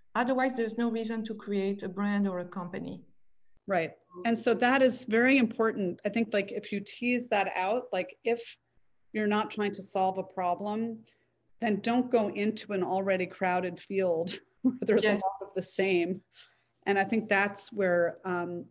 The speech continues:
Speaker 2: I, my hope is that people will take that to heart, you know, because there's too much muchness, there's too much stuff in the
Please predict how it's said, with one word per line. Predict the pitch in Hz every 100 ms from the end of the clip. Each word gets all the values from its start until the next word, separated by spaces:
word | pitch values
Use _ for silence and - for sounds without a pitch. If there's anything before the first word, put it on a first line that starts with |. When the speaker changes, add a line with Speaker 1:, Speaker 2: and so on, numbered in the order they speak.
| -
Speaker 2:
I, | 190
my | 214 208 254
hope | 247 196 190
is | 165
that | 175 170
people | - 196 190 175
will | 175
take | 190 175
that | 180 160
to | 165
heart, | - 160 139 - _ _
you | 226
know, | 180
because | 175 185 190
there's | 185 185
too | - - 220 202
much | 190 -
muchness, | 180 180 - 165 -
there's | 175 -
too | - 202
much | 185 170 - - _ -
stuff | - - 190 185
in | 185
the | 175